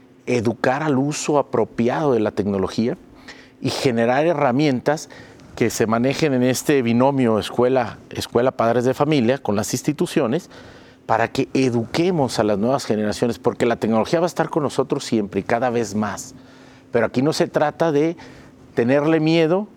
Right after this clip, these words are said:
ni separarla de los chicos. Por eso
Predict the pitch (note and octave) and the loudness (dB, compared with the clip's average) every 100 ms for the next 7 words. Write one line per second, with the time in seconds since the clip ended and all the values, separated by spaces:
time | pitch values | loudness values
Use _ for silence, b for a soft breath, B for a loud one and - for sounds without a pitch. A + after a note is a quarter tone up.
0 | B B B - B2+ B2 - A#2 G2+ G2 | B B B -4 0 0 0 0 2 2
1 | B2+ C3+ G#2 F2 - - G#2+ G2 - F#2+ | 2 2 0 -4 -10 -4 -2 0 -2 -2
2 | G#2 - B2+ D3 G#3 | -4 0 0 2 0